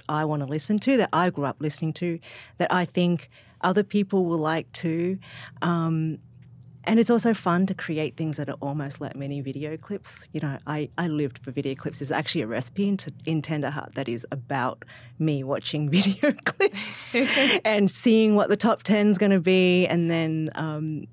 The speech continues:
Speaker 1: yeah, so there's this, like, one dish that my mum used to often make when I was watching that particular show.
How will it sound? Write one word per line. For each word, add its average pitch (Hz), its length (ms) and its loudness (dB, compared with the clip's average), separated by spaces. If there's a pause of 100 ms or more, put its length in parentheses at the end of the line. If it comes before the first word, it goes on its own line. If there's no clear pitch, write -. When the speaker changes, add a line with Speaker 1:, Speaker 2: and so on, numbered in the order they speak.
(120)
Speaker 1:
yeah, 156 220 0
so 147 100 -4
there's 147 200 -2
this, - 180 -8
like, - 160 -4
one 151 260 -2
dish - 300 -6
that - 160 -10
my 143 100 -4
mum 139 300 -6
used 139 220 -10
to - 180 -10
often 147 360 -6
make - 320 -10
when 135 220 -8
I 135 100 -6
was 131 200 -8
watching 143 340 -8
that - 220 -10
particular - 420 -10
show. - 240 -6